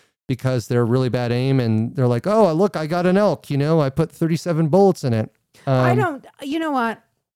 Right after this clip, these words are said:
Speaker 2: I just have to say, when Norma's alive, I never heard of such a thing. I, I don't know that much about hunting. I don't know a little bit about it. But what we're talking about here is not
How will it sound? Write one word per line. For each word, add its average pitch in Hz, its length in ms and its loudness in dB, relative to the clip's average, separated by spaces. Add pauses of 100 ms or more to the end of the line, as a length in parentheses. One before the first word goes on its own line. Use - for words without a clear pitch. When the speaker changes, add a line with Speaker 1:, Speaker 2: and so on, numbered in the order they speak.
(340)
Speaker 2:
I 226 320 -6
just 214 220 -10
have 202 160 -10
to 202 100 -10
say, 190 220 -10
when 185 180 -6
Norma's 185 360 -6
alive, 175 640 -6
I 175 160 -8
never 170 320 -8
heard 175 180 -10
of 196 100 -16
such 240 260 -12
a - 20 -10
thing. 240 320 -8
I, 208 320 -8
I 190 220 -8
don't 185 240 -8
know 185 160 -8
that 196 120 -10
much 202 200 -12
about 202 240 -10
hunting. 202 340 -8
I 180 140 -8
don't 175 240 -8
know 175 200 -6
a - 20 -6
little 175 260 -10
bit 226 120 -10
about 254 300 -8
it. 277 140 -14 (880)
But 240 160 -4
what 294 140 -8
we're 403 120 -4
talking 320 560 -6
about 190 380 -6
here 165 640 -8 (360)
is 214 180 -8
not 269 340 -4